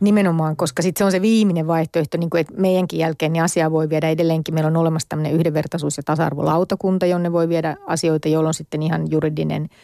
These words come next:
sitova ratkaisu tulee sieltä. Mut se, että ihminen esimerkiksi haluaa hyvitystä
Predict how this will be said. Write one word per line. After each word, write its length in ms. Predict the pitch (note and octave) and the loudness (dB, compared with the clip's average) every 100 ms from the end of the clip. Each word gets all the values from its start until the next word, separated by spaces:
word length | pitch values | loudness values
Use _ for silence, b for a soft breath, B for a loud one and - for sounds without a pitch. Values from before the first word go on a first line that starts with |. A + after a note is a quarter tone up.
| b b | b b
sitova 360 | b E3 E3+ D#3 | b -2 0 0
ratkaisu 420 | D#3 D3 D#3+ D3 | 0 -2 -4 -4
tulee 280 | - E3 C#3+ | -4 -4 -2
sieltä. 400 | - G#3+ F#3 E3 | 0 2 2 0
Mut 180 | E3 E3 | 0 0
se, 160 | F#3 | 0
että 180 | F3 - | 0 0
ihminen 320 | E3 E3+ D#3+ D#3+ | 0 0 -2 -4
esimerkiksi 260 | D#3+ D3 | -4 -2
haluaa 260 | D#3 D#3 D#3 | 0 2 4
hyvitystä 680 | F#3 F3+ - C#3+ - D3+ | 2 2 0 -4 -2 -4